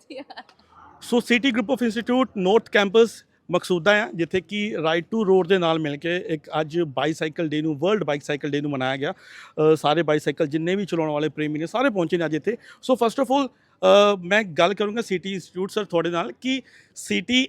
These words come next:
Speaker 2: ਇਹੋ ਜਿਹੇ ਇਵੈਂਟਸ ਨੂੰ ਉਪਰਾਲਾ ਹਰ ਵੱਲ ਮਤਲਬ ਬੜਾਵਾ ਦਿੰਦਾ ਹੀ ਹੈ ਕਿ ਹਾਂਜੀ ਠੀਕ ਹੈ ਕੋਈ ਵੀ event ਕਰਵਾ-, event ਕਰਵਾਉਣਾ ਸਾਡੇ ਨਾਲ ਆਓ, ਅਸੀਂ ਤੁਹਾਨੂੰ ਸਾਥ ਦੇਵਾਂਗੇ,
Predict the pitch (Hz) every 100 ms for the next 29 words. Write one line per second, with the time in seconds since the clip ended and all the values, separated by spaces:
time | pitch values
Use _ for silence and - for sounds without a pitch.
0 | - 202 190 202 208 220 240 - 185 202
1 | - 208 220 208 190 175 196 180 214 214
2 | 185 196 208 214 - _ 175 208 208 226
3 | 220 220 165 170 180 185 190 180 190 190
4 | 190 202 185 180 180 185 170 180 180 165
5 | 220 220 175 175 165 156 170 156 147 160
6 | 139 135